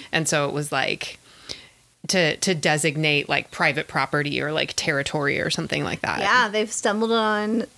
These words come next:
Speaker 2: somewhere they should not be,
Speaker 1: Absolutely.
Speaker 2: obviously. So,
Speaker 1: Trespassers.
Speaker 2: yikes. So they walk out and they're like, "What the heck's, what the fuck is going on?"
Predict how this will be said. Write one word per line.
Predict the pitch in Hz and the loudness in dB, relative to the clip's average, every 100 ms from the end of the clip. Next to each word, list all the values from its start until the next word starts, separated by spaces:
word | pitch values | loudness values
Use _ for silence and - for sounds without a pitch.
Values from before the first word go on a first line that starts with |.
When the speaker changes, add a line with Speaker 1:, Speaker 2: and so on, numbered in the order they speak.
| - - | -20 -8
Speaker 2:
somewhere | 202 220 247 269 | -2 0 2 2
they | 233 | 2
should | 214 220 | 0 0
not | 233 480 494 | 4 4 2
be, | 359 330 190 180 | 0 0 2 0
Speaker 1:
Absolutely. | 175 - 233 247 196 | -2 0 2 4 2
Speaker 2:
obviously. | - 170 208 202 196 226 - | 2 0 0 -2 -2 -4 -6
So, | - 233 220 | -4 0 4
Speaker 1:
Trespassers. | 214 226 202 151 180 - - - | 4 4 2 2 0 0 0 2
Speaker 2:
yikes. | 320 381 - - - - - - | 2 2 -2 -8 -12 -16 -20 -6
So | - | 0
they | 254 233 | 2 4
walk | 254 285 | 4 4
out | 254 226 208 | 4 4 4
and | 214 | 0
they're | 202 | -2
like, | 185 185 | -2 0
"What | 302 453 | 0 0
the | 440 | -2
heck's, | 392 440 - - - - - - | -2 -2 -4 -8 -12 -20 -20 -12
what | - - | -10 -8
the | 349 | -4
fuck | 370 359 - | -2 -2 -4
is | |
going | - 359 359 | -8 -6 -4
on?" | 359 | 0